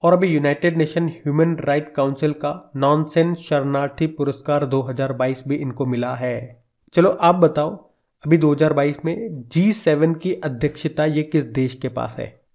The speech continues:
हम बढ़ते हैं आगे। अब बताओ, अक्टूबर दो हज़ार बाईस में बंगाली फिल्मों के राष्ट्र पुरस्कार प्राप्त कर्ता निर्देशक का निधन हो गया, उनका नाम क्या है? पिनाकी चौधरी।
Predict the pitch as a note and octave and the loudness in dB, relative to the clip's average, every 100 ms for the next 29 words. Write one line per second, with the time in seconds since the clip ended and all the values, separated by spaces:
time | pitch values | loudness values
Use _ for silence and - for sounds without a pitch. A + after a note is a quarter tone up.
0 | - C#3 B2+ A2+ A#2 A2 A#2 - _ _ | -2 2 2 0 -4 -6 -10 -14 _ _
1 | _ _ _ _ _ _ D#3 D#3 D#3 D#3 | _ _ _ _ _ _ 0 4 4 2
2 | F3+ - _ - D3+ D#3 F3+ F#3 F3+ F#3 | -2 -8 _ 0 0 2 2 4 4 4
3 | E3+ F3 E3+ E3 E3 F#3 D#3+ D3+ D3+ D#3+ | 6 4 4 0 0 2 4 4 4 2
4 | E3 D#3 D3+ D#3+ D#3+ E3+ D#3 B2 - F3 | 2 0 2 0 2 0 2 -2 -2 -2
5 | F3 E3+ D#3+ - D#3+ E3 D3+ D#3+ D#3+ - | 0 0 0 0 0 0 2 0 0 -2
6 | D#3 D#3 D#3 D#3 D3 C3+ C#3+ C3+ D3+ - | 0 0 0 2 2 2 -2 -2 -6 -2
7 | C#3+ C3 C3+ C3 A#2+ B2+ C3+ B2+ C3 A2+ | -2 0 -2 -2 -2 -2 -2 -2 -4 -2
8 | B2 D3 C#3+ D3+ D#3 _ _ _ E3 D#3 | -2 -2 -4 -6 -10 _ _ _ 4 4
9 | D3 E3+ D#3+ C#3+ B2 A2+ A#2+ | 2 -2 0 0 0 -2 -6